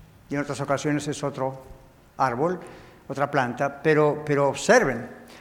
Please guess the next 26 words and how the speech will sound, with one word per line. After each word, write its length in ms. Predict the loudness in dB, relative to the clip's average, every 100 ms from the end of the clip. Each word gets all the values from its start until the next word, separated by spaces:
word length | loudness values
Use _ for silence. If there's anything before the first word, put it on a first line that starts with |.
| 2
Ahora, 200 | 6 8
no 100 | 8
hay 80 | 6
que 120 | 6
hacer 260 | 4 4 4
cálculos. 520 | 4 4 -2 -4 -4
Tres 280 | -4 -2 2
años. 340 | 2 2 -2 -4
"Oh, 140 | -4
son 200 | -4 -6
los 100 | -6
tres 240 | -6 6
años 220 | 10 10 8
del 100 | -2
Señor 340 | -6 -4 -4
Jesús 300 | -6 -8 -8
y 60 | -8
su 140 | -6
ministerio". 600 | -6 -6 -2 0 0 -4 -8 -18 -6
No 300 | 0 2 2
necesariamente 680 | 0 -2 0 2 4 2 0
dice 280 | -2 -2 -4
que 80 | -4
eso 160 | -4
es 100 | -4
así. 380 | -4 -2 -6